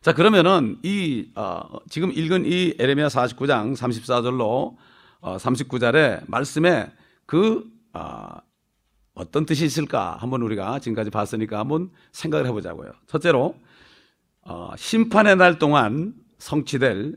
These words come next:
어, 열국에 대한 심판의 메시지가 있습니다. 또 엘렘에 대한 심판은 아직 성취되지 않았습니다. 우리가 이 예언서를 볼 때요, 이 예언이 이미 성취되었는가,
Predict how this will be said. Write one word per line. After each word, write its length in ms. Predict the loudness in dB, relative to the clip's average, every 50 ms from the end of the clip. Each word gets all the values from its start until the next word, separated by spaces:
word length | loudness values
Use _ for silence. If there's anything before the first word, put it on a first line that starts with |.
| -12 -10
어, 100 | -8 -4 0
열국에 320 | 0 0 0 0 0 -2
대한 220 | 0 -2 -2 -4 -4
심판의 360 | -4 -6 -6 -4 -2 -2 -2
메시지가 360 | -2 -2 -4 -6 -8 -8 -10
있습니다. 340 | -12 -14 -16 -18 -20 -20 -20 -20 _ _ _ _ _ _ _ _ _ _ _ _ _ _ _ _ _ _ _
또 160 | 2 2 2 4
엘렘에 360 | 4 4 4 6 4 4 4
대한 140 | 4 2 2
심판은 640 | 2 0 0 2 2 2 2 2 0 -2 -4 -6 -12 _ _ _ _ _ _ _
아직 480 | -12 -8 -6 -4 -4 -4 -6 -6 -8 -14 _ _ _ _ _
성취되지 540 | -14 -10 -8 -8 -8 -8 -8 -10 -10 -10
않았습니다. 400 | -10 -12 -14 -16 -16 -14 -12 -8
우리가 160 | -6 -4 -2 -2
이 200 | 0 0 0 2
예언서를 380 | 2 2 2 0 0 0 0
볼 140 | 0 -2 0
때요, 260 | 0 0 0 0 -4 -8 -16 _ _ _
이 380 | -4 -2 0 0 0 -2 -4 -2
예언이 400 | 0 0 2 2 2 2 0 -2
이미 260 | -2 -2 -2 -2 -2
성취되었는가, 920 | -2 -2 -4 -4 -4 -2 -2 0 0 0 0 0 0 0 0 -2 -2 -6 -14